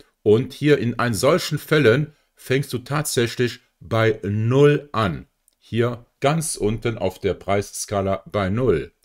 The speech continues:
Dann ist das erste Hoch, das große Hoch, was wir hier haben, das ist hier ziemlich gut zu erkennen,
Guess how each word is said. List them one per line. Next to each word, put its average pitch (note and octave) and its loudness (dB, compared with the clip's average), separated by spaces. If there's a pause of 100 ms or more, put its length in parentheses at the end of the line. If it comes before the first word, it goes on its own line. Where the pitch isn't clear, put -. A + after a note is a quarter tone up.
(720)
Dann A2 0
ist D3+ 0
das D3 4
erste D#3 4
Hoch, D3 4
das - 0
große D3 6
Hoch, G2 0
was F#2+ -2
wir G2+ 2
hier F2 -4
haben, E2+ -4 (120)
das - -6
ist A#2 -8
hier B2 -2
ziemlich A#2 -8
gut A#2 -8
zu - -8
erkennen, A#2 -4